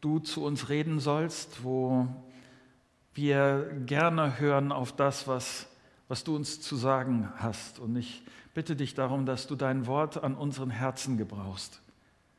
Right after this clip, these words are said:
dass es uns neu ermutigt, uns Kraft gibt, uns ausrichtet auf das, was du in unserem Leben tun möchtest.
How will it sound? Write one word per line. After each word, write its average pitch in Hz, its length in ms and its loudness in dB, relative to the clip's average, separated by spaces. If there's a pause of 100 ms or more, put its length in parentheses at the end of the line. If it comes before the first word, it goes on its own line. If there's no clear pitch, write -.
(220)
dass 120 160 -8
es 117 140 -10
uns 131 380 -4 (720)
neu 143 220 4
ermutigt, 151 920 0 (240)
uns 120 360 -2
Kraft 143 420 -2
gibt, 104 300 -6
uns - 400 -6 (340)
ausrichtet 135 800 0
auf 123 360 -4
das, 135 320 0
was 123 240 -6
du 143 480 -2 (640)
in 131 140 -2
unserem 135 340 0
Leben 131 320 0
tun 127 240 -2
möchtest. 101 500 -6